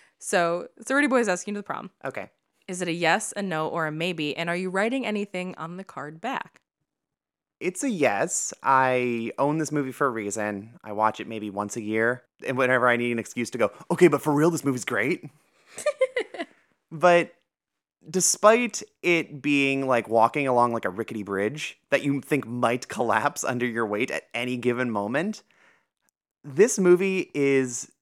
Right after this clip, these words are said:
Speaker 2: not a trans film. It has trans reads, some of which are, are very dangerous in the wrong hands.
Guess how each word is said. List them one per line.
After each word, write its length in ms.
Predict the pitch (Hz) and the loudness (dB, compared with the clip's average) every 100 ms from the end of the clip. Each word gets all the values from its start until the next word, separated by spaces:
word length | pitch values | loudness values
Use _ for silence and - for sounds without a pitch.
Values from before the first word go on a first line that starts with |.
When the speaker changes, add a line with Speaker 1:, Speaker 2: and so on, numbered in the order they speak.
| _ - | _ -12
Speaker 2:
not 340 | 139 139 185 | 0 4 6
a 40 | |
trans 500 | 214 - 190 226 208 - | 4 0 -2 0 -4 -8
film. 600 | _ 156 160 226 359 349 _ _ _ | _ 2 2 0 -4 -8 _ _ _
It 100 | - | -4
has 220 | 151 143 - | 0 0 0
trans 600 | - 151 139 131 117 - _ | -6 -2 0 -2 -4 -8 _
reads, 680 | - 113 123 143 190 180 - | -16 -8 -4 -2 -2 -4 -8
some 200 | - 147 | -2 0
of 100 | 147 | 2
which 180 | 143 - | 2 0
are, 200 | 117 113 - | -2 -2 -2
are 120 | 113 | -4
very 280 | 113 104 104 | -4 -6 -6
dangerous 720 | - 104 113 120 127 131 - | -8 -8 -6 -2 -2 -2 -4
in 140 | 120 | -6
the 100 | 107 | -4
wrong 280 | 107 104 104 | -2 -2 -2
hands. 600 | 110 104 123 196 208 | -6 -4 -4 -4 -10